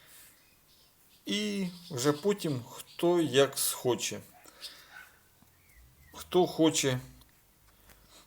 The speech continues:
міцне вино, можна ще раз добавити цукор,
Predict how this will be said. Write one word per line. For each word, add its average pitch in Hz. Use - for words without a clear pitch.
міцне 180
вино, 139
можна 127
ще 135
раз 110
добавити 120
цукор, 160